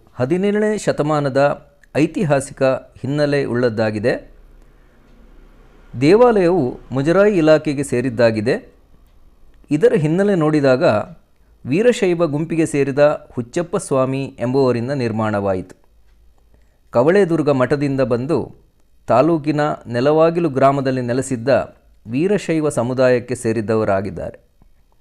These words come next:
ಅಲ್ಲಿನ ಸ್ಥಳೀಯ ಬ್ರಾಹ್ಮಣ ಸಮುದಾಯದವರೊಂದಿಗೆ ಉತ್ತಮ ಬಾಂಧವ್ಯ ಹೊಂದಿದ್ದಾಗಿ ಕೊನೆಗೆ ಬ್ರಾಹ್ಮಣ ದೀಕ್ಷೆಯನ್ನು ಪಡೆಯುತ್ತಾರೆ. ಹಾಗೆಯೇ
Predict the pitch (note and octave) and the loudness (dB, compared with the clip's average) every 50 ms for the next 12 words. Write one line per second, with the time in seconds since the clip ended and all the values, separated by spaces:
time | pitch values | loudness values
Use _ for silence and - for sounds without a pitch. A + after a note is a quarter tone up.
0 | _ _ _ _ _ _ _ _ _ _ _ - - D3+ G#3 A#3 A3+ G3+ - - | _ _ _ _ _ _ _ _ _ _ _ -14 -10 -6 -6 -4 -4 -4 -4 0
1 | C#3 B2+ C#3 F3 G#3 A#3 A3 C#3 C3 B2 B2+ D3 F3 G3+ G#3 - - D3+ D#3 D#3 | 0 0 0 2 0 0 0 2 2 2 2 2 0 0 -2 -2 -2 -2 -2 0
2 | D3 D3 D3 C#3+ C3+ C3 C3 C3+ C3 C3 C3 C3 B2+ A#2+ C3+ C#3 C#3+ C#3 - - | 2 2 2 2 2 0 -2 0 0 -2 -2 -2 -2 0 2 2 2 0 -4 -12
3 | _ _ _ _ _ - C3+ C3+ - - G3 F#3+ F#3 E3+ B2+ A2+ A#2+ C3 D3 D3+ | _ _ _ _ _ -10 -10 -10 -4 -2 0 0 0 0 0 2 0 0 2 2
4 | D#3+ D3 D3+ C#3 A#2+ A#2+ A#2+ A#2 - - _ _ _ _ _ _ - - A#2+ B2 | 0 0 2 0 0 -2 -4 -6 -10 -18 _ _ _ _ _ _ -14 -10 -6 -4
5 | C#3 D3+ D#3 C3 A2+ C3 A#2+ A#2 - D3 B2 F2+ - - _ - _ _ _ _ | 0 0 0 2 2 2 2 2 2 0 -6 -8 -10 -14 _ -20 _ _ _ _
6 | _ _ _ C#3+ D#3 E3 E3 D#3 D3+ D#3 E3 - - G2 A#2 A#2+ C3+ D#3+ G3 G3+ | _ _ _ -2 0 0 0 0 -2 -2 -4 -6 -6 -4 0 0 2 2 2 0
7 | G3 E3 D3+ D3+ C3+ - - C3+ C3 C3 C#3+ F3+ F#3+ - - B2 A#2 A2 - - | 0 0 0 -2 -2 -2 -4 -4 -2 -2 -4 -6 -4 -2 -2 0 0 -2 -2 -2
8 | G2+ F#2 - B1 - _ - _ _ _ _ _ _ _ _ _ _ _ _ _ | -4 -4 -4 -6 -12 _ -20 _ _ _ _ _ _ _ _ _ _ _ _ _
9 | _ - _ _ _ - - D3 F3 G#3 G3+ A3 G3 C#3 B2 - - - | _ -20 _ _ _ -6 0 2 2 2 2 2 0 0 0 -2 -4 -10